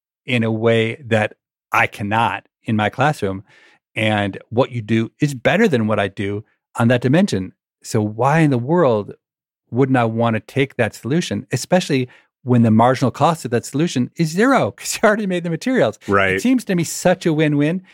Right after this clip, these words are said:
Speaker 1: but I gotta say, this is one issue on which I've had zero traction. I've been talking about this for two or three years now, and I can't say I really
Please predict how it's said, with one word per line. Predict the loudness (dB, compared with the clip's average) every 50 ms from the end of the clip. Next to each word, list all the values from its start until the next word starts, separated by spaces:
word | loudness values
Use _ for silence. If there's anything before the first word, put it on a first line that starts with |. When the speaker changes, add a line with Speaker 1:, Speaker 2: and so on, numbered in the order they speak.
| -20 _ -4
Speaker 1:
but | -2 0
I | 0
gotta | 2 0 0 0 -2
say, | -2 -2 -4
this | -4 -4 -6 -6 -6
is | -8 -6 -6
one | -10 -10 -12 -10 -6 -2 -2 0 0 -2 -4 -6 -8 -14 _ _ _ -6
issue | -6 -6 -6 -6 -8 -8 -6 -6 -8 -10 -14 _ _ _ _ _ _ _
on | -2 0 0 0
which | 0 2 2
I've | 0 2
had | 2 -2 -4 -4 -10
zero | -12 -8 -2 -2 0 0 0 -2
traction. | -2 -2 -2 -2 -2 -4 -4 -2
I've | -2 0
been | 0 -2
talking | 0 0 0 0 -2 -4
about | -4 -4 -4 -4
this | -6 -10 -10 -8
for | -10 -10
two | -6 -2 -2 -2
or |
three | -2 -2 -4 -2
years | -2 -2 0
now, | 2 2 2 2 0 -4 -10 -20 -20 -20 -20 -8 -2
and | 0 0
I | 2 2 2 0 0 -2 -6 _ _ -2
can't | 0 0 0 0 2
say | 2 2 2
I | 2
really | 2 0 0 0 2 2 2 0 -2